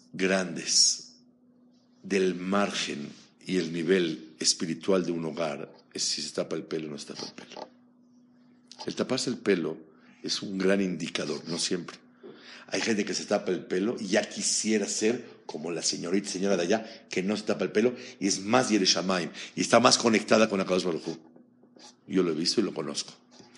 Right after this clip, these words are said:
Es más, no se tapa el pelo, pero tiene más ruach de seniut que la otra que se tapa el pelo. Sí, sí lo tiene. Pero tengo que obligar,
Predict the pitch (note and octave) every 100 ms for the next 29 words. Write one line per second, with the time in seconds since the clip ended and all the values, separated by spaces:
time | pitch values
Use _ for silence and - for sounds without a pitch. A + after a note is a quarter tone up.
0 | - - E2 D#2+ F2+ D#2+ - - - -
1 | - - A#2+ G3 G3+ G3+ - G3+ G3+ G#3
2 | F3 E3 F3 F3 F#3 A3 C#4 C#4+ - -
3 | - - - B2 A#2 A2+ A#2+ C#3+ C#3+ C3
4 | C#3+ C#3 G#2+ G2+ A#2 C#3 C3 - - -
5 | - - F#2 G#2+ - - G#2+ G2 G2 F#2
6 | C#3 D#3 - - - - _ _ _ -
7 | - - - - - F2 F#2 - A2 G2+
8 | G#2 E2 E2 E2 D#2 D#2 - - - -
9 | - _ _ _ _ _ _ _ - -
10 | - C#3+ - - - - _ _ _ -
11 | - _ - _ - - _ _ _ -
12 | _ - - - - F#2 G#2 F2+ F2 F2+
13 | E2+